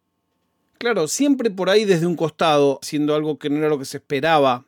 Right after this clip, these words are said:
que haga alguien en mi lugar, así me fue. Pero no entiendo si justamente vengo de la autogestión, ¿por qué me cuesta tanto? Estoy hablando de cobrar.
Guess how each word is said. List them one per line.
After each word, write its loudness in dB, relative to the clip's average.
que -6
haga -2
alguien -2
en -2
mi 0
lugar, -2
así -10
me -8
fue. -6
Pero 2
no 0
entiendo 0
si -10
justamente -6
vengo -2
de -2
la -2
autogestión, -4
¿por -4
qué 0
me -2
cuesta -2
tanto? -12
Estoy -4
hablando 0
de 0
cobrar. -2